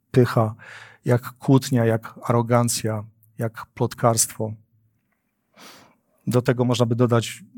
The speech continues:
inne rzeczy typu pornografia, typu zniewolenie, cokolwiek innego. Wszystkie te rzeczy, z którymi ludzie się zmagają, z którymi też zmagają się nie tylko ludzie na zewnątrz, ale z którymi często zmagają się ludzie Kościoła. Nie mogę o tym nie myśleć.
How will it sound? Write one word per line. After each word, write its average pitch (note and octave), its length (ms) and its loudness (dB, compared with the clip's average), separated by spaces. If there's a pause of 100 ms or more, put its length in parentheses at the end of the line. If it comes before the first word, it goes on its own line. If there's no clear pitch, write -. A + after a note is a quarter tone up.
(140)
inne B2 320 4
rzeczy A2+ 320 0
typu A2+ 240 -6
pornografia, A#2 760 0
typu A2+ 340 -6
zniewolenie, A2+ 760 0 (1400)
cokolwiek A#2+ 560 -2
innego. A#2+ 300 2
Wszystkie - 300 0
te A#2+ 140 0
rzeczy, C3 260 0
z - 40 -6
którymi B2 320 0
ludzie B2+ 220 0
się B2 140 -2
zmagają, A#2+ 420 0
z - 60 -8
którymi B2+ 240 -2
też A#2 280 0
zmagają B2 380 0
się C3 140 -4
nie A#2+ 60 -4
tylko C#3 200 -2
ludzie C3 200 -2
na A#2+ 80 0
zewnątrz, B2 420 0
ale A#2+ 160 2
z A2+ 60 -6
którymi B2 260 -2
często C3 340 2
zmagają A#2 360 2
się A#2 140 -2
ludzie A#2 220 2
Kościoła. A2+ 540 -4
Nie B2+ 100 0
mogę A#2+ 200 4
o A2+ 40 2
tym A#2 140 -2
nie A2+ 80 0
myśleć. A2+ 380 -4